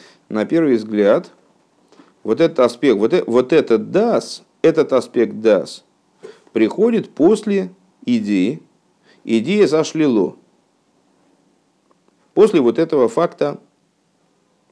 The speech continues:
э, негативного постижения, негативной идеи. Дебелой эйзе идея васога койдем лихиурей не шахин и шаях инен, а искашес ва-,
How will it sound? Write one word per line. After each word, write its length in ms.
э, 1040
негативного 560
постижения, 640
негативной 680
идеи. 440
Дебелой 800
эйзе 680
идея 360
васога 640
койдем 760
лихиурей 580
не 200
шахин 720
и 400
шаях 520
инен, 540
а 120
искашес 760
ва-, 380